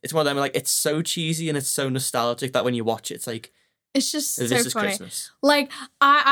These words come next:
Speaker 2: I was watching this thing earlier today, and, um, Netflix put it out, and it was about how they made it, and, um, the guy who played Buddy, he we-, actually went to people on the streets of New York and was just, like,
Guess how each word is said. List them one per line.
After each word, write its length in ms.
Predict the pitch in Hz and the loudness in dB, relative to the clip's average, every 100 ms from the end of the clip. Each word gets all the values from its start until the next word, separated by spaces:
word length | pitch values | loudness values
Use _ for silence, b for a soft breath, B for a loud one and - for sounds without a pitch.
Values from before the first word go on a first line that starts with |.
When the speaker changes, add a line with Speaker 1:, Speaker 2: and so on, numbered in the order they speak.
| 294 | 6
Speaker 2:
I 40 | |
was 140 | 302 | 6
watching 340 | 262 254 254 262 | 6 4 4 2
this 180 | 254 - | 2 2
thing 200 | 262 240 | 0 2
earlier 380 | 240 240 233 | 4 6 4
today, 420 | 226 233 233 226 233 | 2 2 4 4 2
and, 360 | 233 226 220 - | 0 0 -2 0
um, 340 | 240 233 226 | 0 2 2
Netflix 420 | 240 - 294 277 - | 2 2 2 2 4
put 140 | 302 | 4
it 60 | 302 | 6
out, 220 | 302 311 | 6 4
and 100 | 254 | 4
it 60 | 254 | 4
was 140 | 247 | 4
about 180 | 247 240 | 4 2
how 180 | 254 254 | 4 4
they 120 | 247 | 4
made 340 | 240 233 240 | 2 2 4
it, 160 | 302 302 B B | 4 2 B B
and, 400 | - 262 247 247 220 - _ _ | 2 2 4 2 0 -4 _ _
um, 460 | 254 254 247 233 233 - _ _ _ _ | 2 4 4 2 -2 -10 _ _ _ _
the 80 | 254 | 0
guy 280 | 262 262 262 | 4 4 6
who 100 | 269 | 4
played 400 | 262 269 254 233 | 4 4 4 4
Buddy, 400 | 240 240 294 311 B B | 4 4 4 2 B B
he 240 | B - 277 | B 4 6
we-, 120 | 254 - | 6 4
actually 340 | 254 - 269 | 0 2 4
went 400 | 233 240 240 - | 6 4 2 -4
to 360 | - 262 240 233 _ | 2 4 4 2 _
people 340 | - 269 254 240 | 4 4 6 4
on 240 | 233 214 | 4 0
the 80 | 254 | 0
streets 380 | 240 - - - | -2 -2 -6 -4
of 80 | 240 | -2
New 40 | |
York 360 | 226 233 240 - | 4 4 4 2
and 80 | 247 | 4
was 180 | 262 | 6
just, 220 | - 277 - | 4 2 0
like, 400 | 247 262 240 | 0 0 -2